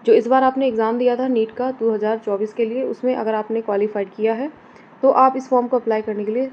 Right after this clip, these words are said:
eligible है। उसके बाद देखिए, he and she कोई भी यहाँ पर हो सकते हैं, female है या फिर male candidate है, उनकी जो minimum age होनी चाहिए, वो सत्रह साल complete होनी चाहिए।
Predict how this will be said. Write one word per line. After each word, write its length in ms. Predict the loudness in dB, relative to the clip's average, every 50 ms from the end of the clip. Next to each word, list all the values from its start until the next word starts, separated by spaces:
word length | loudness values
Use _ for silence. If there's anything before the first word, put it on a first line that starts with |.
| -8 -8 -2
eligible 460 | -2 -2 -2 -2 -4 -4 -4 -4 -6
है। 140 | -8 -12 -14 -18 _ -20 -20 -20 -20 -20 -20 -20 -4 -2
उसके 220 | -2 0 0 2 2
बाद 160 | 4 2 2
देखिए, 380 | 2 -2 -2 -2 -2 -2 -2 -4 -8 -14 -20 -10 -4 -4
he 100 | -2 0 0
and 180 | 0 0 0
she 200 | -2 -4 -6 -8 -8 0
कोई 180 | 4 4 6 6
भी 100 | 4 2
यहाँ 140 | 0 0 -2
पर 120 | -2 0 0
हो 80 | 0 -2
सकते 280 | -4 -8 -8 -6 -6
हैं, 520 | -6 -4 -6 -6 -8 -6 -6 -4 -4 -4 -6
female 420 | -4 0 0 2 4 4 4 2
है 180 | 2 0 -2 -2
या 80 | -2 -2
फिर 160 | -2 -2 0
male 180 | 2 2 2 2
candidate 440 | 2 0 0 -2 0 0 0 0 -2
है, 80 | -4 -6
उनकी 320 | -6 -6 -6 -6 -6 -2
जो 180 | 2 2 2 4
minimum 420 | 2 0 0 0 0 0 0 2
age 180 | 2 2 2 2
होनी 180 | -2 -4 -4 -2
चाहिए, 280 | -2 -2 -2 -2 -2 -2
वो 100 | -4 -6
सत्रह 300 | -6 -10 -8 -6 -6 -6
साल 280 | -4 -6 -6 -6 -6
complete 440 | -6 -8 -8 -6 -6 -6 -6 -6 -6
होनी 160 | -6 -6 -4
चाहिए। 320 | -2 -2 -2 -2 -2 -4